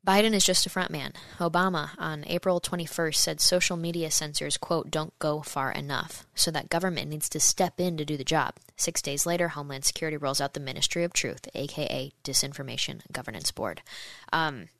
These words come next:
like I was saying earlier, this isn't just Nina. This isn't just crazy Nina and her TikTok singing videos about disinformation being bad. It's not just her on mainstream media saying she thinks Trump supporters are gonna bring guns to the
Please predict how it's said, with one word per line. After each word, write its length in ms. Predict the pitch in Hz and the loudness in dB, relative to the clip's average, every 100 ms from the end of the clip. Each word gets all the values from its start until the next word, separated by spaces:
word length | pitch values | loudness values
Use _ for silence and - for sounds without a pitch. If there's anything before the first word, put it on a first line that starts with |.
| _ _ - | _ _ -2
like 140 | 170 | 2
I 80 | 170 | 4
was 120 | 156 | 4
saying 240 | - 156 131 | 2 2 0
earlier, 360 | 143 151 160 | 0 2 0
this 180 | 151 139 | 2 4
isn't 240 | 151 160 | 4 2
just 200 | 180 175 | 4 4
Nina. 400 | 170 175 160 151 _ | 2 2 2 0 _
This 160 | 156 156 | -2 -2
isn't 200 | 160 160 | 0 -2
just 180 | 165 - | 0 0
crazy 280 | 170 170 170 | 0 0 0
Nina 240 | 160 160 | -2 -2
and 180 | 151 147 | -4 -4
her 120 | 165 | -4
TikTok 480 | - 175 - 160 - | -4 -8 -2 -2 0
singing 420 | - 175 160 160 | -2 0 -4 -2
videos 440 | 151 151 151 151 | -2 0 2 0
about 260 | 147 147 - | 0 -4 -2
disinformation 760 | 165 - 165 - 156 160 - 160 | 4 4 2 -4 -4 -2 -2 -2
being 240 | 165 160 | -4 -2
bad. 340 | 151 151 151 156 | -2 0 0 -2
It's 140 | - | -4
not 100 | 156 | -2
just 200 | 156 - | -2 -4
her 280 | - 165 160 | -2 -2 0
on 160 | 156 | -2
mainstream 540 | 151 160 - - 165 156 | -4 0 2 2 -4 -4
media 400 | 156 160 151 156 - - - | -4 -2 -2 -4 -8 -14 0
saying 320 | - 165 160 | 2 2 2
she 140 | - 160 | 2 2
thinks 280 | 160 165 | 0 0
Trump 320 | - - 165 - | 2 0 0 -4
supporters 460 | 165 160 160 160 | -4 -4 -2 -2
are 60 | 143 | -4
gonna 140 | 156 | -4
bring 280 | 156 160 156 | -2 -4 -4
guns 400 | 147 160 165 - | -4 -4 -2 -2
to 120 | - | 0
the 220 | 170 160 | -2 -2